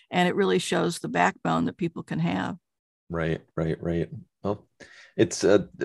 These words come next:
Speaker 2: you know, it's an aspect of your show I hadn't even thought about, but just the showing, showing the great in people. I mean, just showing the world that there are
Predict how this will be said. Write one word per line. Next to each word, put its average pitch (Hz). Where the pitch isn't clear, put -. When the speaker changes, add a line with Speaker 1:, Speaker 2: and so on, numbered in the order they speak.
Speaker 2:
you 117
know, 110
it's 107
an 98
aspect 101
of 101
your 90
show 101
I 90
hadn't 90
even 85
thought 85
about, 73
but -
just -
the 69
showing, 90
showing 131
the 123
great 107
in 107
people. -
I 92
mean, 95
just 92
showing 98
the 87
world 90
that 80
there 76
are 82